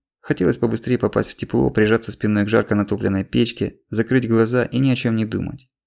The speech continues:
"Пятнадцать трупов за тридцать секунд", Подсидерцев поёжился. К чёрту! Одна бомба, сброшенная на жилой квартал, убивает гораздо больше.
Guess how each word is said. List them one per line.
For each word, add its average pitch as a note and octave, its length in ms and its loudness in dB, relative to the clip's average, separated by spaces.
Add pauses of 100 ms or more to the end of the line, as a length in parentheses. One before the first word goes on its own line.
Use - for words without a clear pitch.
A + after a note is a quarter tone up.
(400)
"Пятнадцать - 580 -6
трупов C#3+ 380 0
за A#2+ 100 0
тридцать B2+ 360 -2
секунд", G#2 520 -4 (360)
Подсидерцев - 580 -2
поёжился. G2+ 600 -2 (640)
К - 60 -18
чёрту! - 480 -4 (460)
Одна - 280 0
бомба, A#2 400 2
сброшенная A2+ 460 2
на G#2+ 100 0
жилой G#2+ 240 2
квартал, G#2+ 400 0
убивает G2+ 340 2
гораздо G#2+ 340 2
больше. A2 480 -6